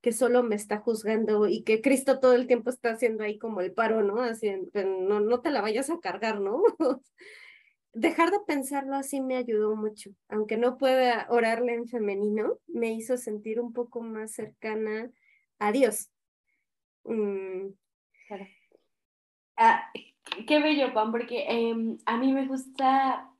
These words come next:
Speaker 2: también pensar que la forma en la que vemos a Dios no es m-, meramente individual, ¿no? Porque justamente muchas veces decimos, "Ah, la salvación es individual y entonces yo, mi relación con Dios",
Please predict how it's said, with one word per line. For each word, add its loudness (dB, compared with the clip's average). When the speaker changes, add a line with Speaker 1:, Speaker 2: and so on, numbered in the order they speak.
Speaker 2:
también -4
pensar -4
que -6
la -2
forma 4
en -2
la -4
que -4
vemos -2
a 2
Dios -4
no 0
es -4
m-, -8
meramente -2
individual, -2
¿no? -6
Porque -4
justamente -4
muchas -6
veces -10
decimos, -6
"Ah, 2
la -2
salvación -4
es -6
individual 4
y 4
entonces -6
yo, 2
mi -2
relación -10
con -6
Dios", -2